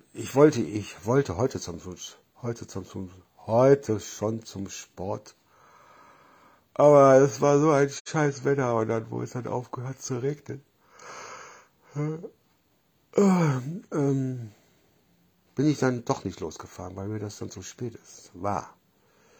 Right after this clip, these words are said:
So, äh, also eigentlich müsste ich, müsste ich morgen, weil Mittwoch, Donnerstag ist meine kleine Süße wieder hier. Also jetzt nicht Silvia, sondern mein,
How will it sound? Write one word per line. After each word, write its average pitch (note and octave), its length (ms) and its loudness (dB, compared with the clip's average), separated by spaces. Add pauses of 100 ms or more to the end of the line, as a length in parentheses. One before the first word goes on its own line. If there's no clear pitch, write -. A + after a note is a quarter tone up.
(420)
So, A#2+ 340 6
äh, G#2+ 160 -2
also B2 240 -4 (140)
eigentlich D3+ 500 4
müsste C#3 400 2
ich, G#2+ 220 -2
müsste A2+ 720 2
ich D2+ 280 -12
morgen, D#2+ 540 -6 (960)
weil A2+ 760 4
Mittwoch, A2 520 0
Donnerstag G2+ 880 -2
ist - 840 -10
meine G#2 220 -4
kleine A#2 300 -2
Süße D3 420 -2
wieder E3 180 0
hier. F#3+ 260 0 (340)
Also F#2+ 220 -10
jetzt G2+ 260 -8
nicht A#2 340 -4
Silvia, B2+ 720 4
sondern G2 520 -4 (200)
mein, G#2+ 320 -6